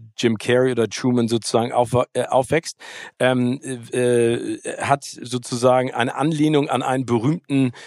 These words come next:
Filmschauspieler oder eine Filmschauspielerin. Also es gibt den Lancaster Square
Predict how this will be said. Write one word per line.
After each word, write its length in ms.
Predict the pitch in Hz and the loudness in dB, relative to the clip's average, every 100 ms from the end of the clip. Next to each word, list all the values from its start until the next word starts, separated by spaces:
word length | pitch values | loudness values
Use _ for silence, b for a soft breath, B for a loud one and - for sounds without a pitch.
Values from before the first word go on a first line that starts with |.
| B | B
Filmschauspieler 920 | - 147 165 131 127 - - 123 123 127 | 0 2 2 2 0 -2 -2 4 4 4
oder 180 | 123 123 | 0 -2
eine 120 | 120 | -4
Filmschauspielerin. 920 | - 135 - 120 117 - 117 107 127 | -4 -4 -2 -2 -2 -4 -4 -2 -2
Also 180 | 113 110 | -2 -4
es 120 | 107 | -6
gibt 180 | - - | -10 -4
den 100 | 113 | 0
Lancaster 720 | 107 123 143 - 135 - 135 | 2 2 2 0 -2 0 0
Square 680 | 113 - - 123 127 127 127 | 0 -2 0 4 6 4 2